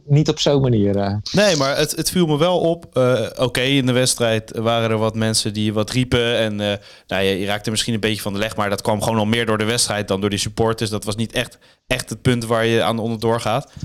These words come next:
Speaker 2: Maar je verliest hem dan gewoon. En, eh, dat, op een gegeven moment, je hoort wel van... Ja, misschien zitten ze er ook wel een beetje tussen.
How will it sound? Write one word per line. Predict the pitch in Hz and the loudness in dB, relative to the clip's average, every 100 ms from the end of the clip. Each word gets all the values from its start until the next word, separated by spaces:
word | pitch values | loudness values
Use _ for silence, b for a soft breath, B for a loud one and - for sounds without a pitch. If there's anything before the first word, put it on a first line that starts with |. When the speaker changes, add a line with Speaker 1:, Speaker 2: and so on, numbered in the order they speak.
| B B | B B
Speaker 2:
Maar | 110 113 110 - - | -2 0 -2 -6 -6
je | 117 | -4
verliest | 120 170 - | 0 0 2
hem | |
dan | 120 117 | 0 0
gewoon. | 113 110 123 | 0 0 0
En, | 127 120 | 0 -2
eh, | 117 - | -2 -2
dat, | 123 - _ _ _ | -4 -4 _ _ _
op | 135 127 | -4 0
een | |
gegeven | - 180 180 | 0 2 2
moment, | 123 127 - | 0 -2 -14
je | - 120 | 0 2
hoort | 113 117 | 2 2
wel | 120 131 | 0 0
van... | 127 120 | -2 0
Ja, | 113 95 B B B | -2 -4 B B B
misschien | 123 - 151 | -2 2 2
zitten | 131 143 127 | 2 0 2
ze | |
er | 123 | 2
ook | 135 131 | 2 0
wel | 131 | 0
een | 123 | 0
beetje | 123 143 135 | 0 0 -2
tussen. | - 143 - 90 | 0 0 0 -4